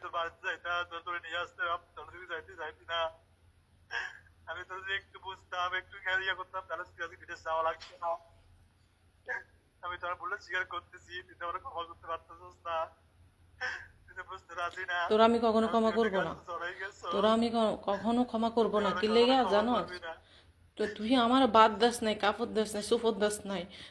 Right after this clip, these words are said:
Speaker 2: তুই, আমি বিদেশ চলে আইছি, তুই আমার বাধা দাস নাই। আজকে সবারে ব-, ব-, বই বেড়াচ্ছস, আমার TikTok ফ্রেন্ড সবারে ইনবক্সে ডাইকে ডাইকে কথা কইতেছস, স্বামী রাইকা।
Speaker 1: আমি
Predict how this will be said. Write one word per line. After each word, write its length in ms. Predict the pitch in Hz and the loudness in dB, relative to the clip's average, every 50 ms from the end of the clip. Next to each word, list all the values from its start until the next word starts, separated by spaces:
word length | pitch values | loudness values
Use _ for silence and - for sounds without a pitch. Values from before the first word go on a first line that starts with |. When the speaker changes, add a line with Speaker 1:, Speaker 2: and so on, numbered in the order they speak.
| - _ _ | -20 _ _
Speaker 2:
তুই, 140 | - 240 220 226 202 208 | 0 2 4 6 6 6
আমি 140 | 214 262 277 254 | 8 8 8 8
বিদেশ 220 | 254 233 240 220 226 - | 8 6 4 2 2 2
চলে 140 | 208 196 190 202 | 2 4 4 4
আইছি, 200 | 208 202 - 226 226 214 - | 2 0 -2 -2 -2 -2 0
তুই 100 | - 208 202 196 185 | 0 2 2 4 4
আমার 160 | 202 220 247 240 185 | 4 4 4 4 4
বাধা 220 | 175 160 160 202 214 202 | 2 4 4 4 4 4
দাস 140 | 202 190 190 - - | 4 2 0 -2 -6
নাই। 120 | 170 156 156 - - - - - - - - 165 | -6 -6 -6 -8 -12 -18 -20 -20 -12 -6 -4 -4
আজকে 240 | 156 - - - 175 - 180 | -4 -4 -4 -2 -2 0 2
সবারে 280 | 180 175 185 202 214 214 190 | 2 2 4 4 4 4 2
ব-, 240 | 180 175 180 175 175 - | 2 0 0 0 -2 -4
ব-, 240 | 170 165 - - - - - - 175 | -6 -6 -6 -6 -8 -8 -8 -2 2
বই 160 | 180 180 190 196 196 | 4 6 6 6 6
বেড়াচ্ছস, 420 | 208 190 190 185 190 - 180 165 - 180 170 | 4 2 2 0 -2 -4 -8 -8 -8 -8 -6
আমার 160 | 175 180 196 196 - | -6 -4 -4 -6 -6
TikTok 320 | 175 - - - - 196 196 - | -10 -10 -8 -8 -8 -8 -6 -4
ফ্রেন্ড 240 | - 196 196 196 190 185 185 - - - - - - - | -4 -4 -2 -2 -4 -6 -8 -10 -14 -20 -20 -10 -4 -2
সবারে 280 | 185 175 185 185 202 202 202 190 - 185 185 | 2 4 4 4 4 4 4 4 2 2 0
ইনবক্সে 360 | 180 180 185 185 190 - 190 180 | 0 2 2 2 2 2 0 2
ডাইকে 200 | 202 208 190 196 170 | 2 2 2 2 2
ডাইকে 180 | 175 170 180 180 180 175 | 0 0 -2 -2 0 -2
কথা 140 | 170 175 185 180 | -2 0 0 0
কইতেছস, 400 | 196 190 - 180 - - 175 165 - - | 0 0 -2 -2 -4 -4 -6 -6 -6 -4
স্বামী 240 | 160 165 175 190 190 190 | -4 -2 -2 -2 0 0
রাইকা। 280 | 185 185 185 - 175 | 0 0 -2 -4 -8
Speaker 1:
আমি 60 | 165 | -10